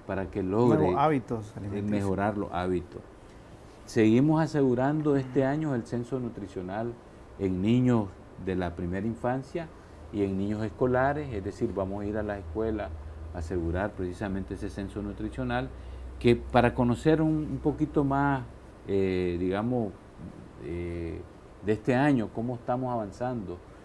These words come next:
Speaker 1: en relación a la, al, al asunto nutricional. Y con el Ministerio de Educación vamos a darle capacitación a los padres y a los maestros sobre el tema precisamente de el,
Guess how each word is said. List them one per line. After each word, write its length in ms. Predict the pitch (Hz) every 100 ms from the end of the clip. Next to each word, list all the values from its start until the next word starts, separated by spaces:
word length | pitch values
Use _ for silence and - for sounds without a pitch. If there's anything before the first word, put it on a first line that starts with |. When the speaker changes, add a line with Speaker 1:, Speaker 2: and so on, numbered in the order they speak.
| -
Speaker 1:
en 100 | 98
relación 520 | 90 92 87 85 104 110
a 80 |
la, 160 | 101 92
al, 440 | - 92 87 87 -
al 140 | 80 87
asunto 360 | 85 95 - 92
nutricional. 560 | 90 87 85 82 80 82 - - - -
Y 80 | 107
con 200 | 127 135
el 60 |
Ministerio 440 | 151 165 160 160 160
de 60 |
Educación 640 | 160 156 151 - 156 156 160 - - - - -
vamos 360 | 107 127 131 127
a 80 |
darle 360 | 120 127 113 104
capacitación 840 | 90 98 104 120 127 117 147 123 110
a 80 |
los 140 | 113 127
padres 520 | - 143 147 151 160 - - - - -
y 100 | 101
a 60 | 98
los 160 | 101
maestros 640 | 107 131 120 123 - 147 139
sobre 240 | 113 98
el 60 | 90 82
tema 280 | 110 120 95
precisamente 880 | 90 90 90 95 87 90 - 92 87 - - - - -
de 560 | 90 92 95 92 -
el, 60 | 92